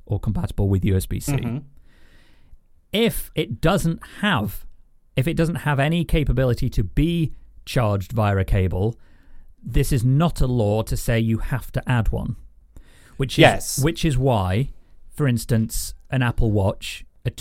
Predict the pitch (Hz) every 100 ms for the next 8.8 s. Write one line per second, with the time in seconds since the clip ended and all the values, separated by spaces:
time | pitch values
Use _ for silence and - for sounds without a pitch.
0 | - 117 101 104 113 101 107 120 117 104
1 | - - 104 - 98 104 - - - 107
2 | 92 92 98 123 - - - - - 135
3 | 165 - - - - - 139 127 113 -
4 | - - - 135 120 113 - 123 117 107
5 | 104 110 110 110 107 107 - 107 - -
6 | 135 98 101 - 98 92 - 175 202 196
7 | 127 117 110 127 107 120 117 101 104 98
8 | - 143 123 - - - - -